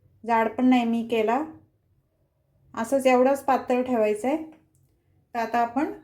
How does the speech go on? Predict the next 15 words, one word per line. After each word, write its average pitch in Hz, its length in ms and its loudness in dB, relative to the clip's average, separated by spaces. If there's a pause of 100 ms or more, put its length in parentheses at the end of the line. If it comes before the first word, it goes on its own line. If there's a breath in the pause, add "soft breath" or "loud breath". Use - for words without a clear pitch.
(120)
पराठा 233 300 -2
ह्यो 254 200 2 (280)
भाजून 226 420 0
घेऊया. 247 340 2 (1500)
पाहू 262 180 0
शकता 269 260 -2
मैत्रिणींनो, 240 580 2 (560 soft breath)
मी 247 180 -4
तवा 262 200 6
ठेवला 262 300 2
आहे 233 100 2
गॅसवर 254 500 0
आणि 220 220 -6 (400)
आपला 247 280 -4
तवा 247 180 6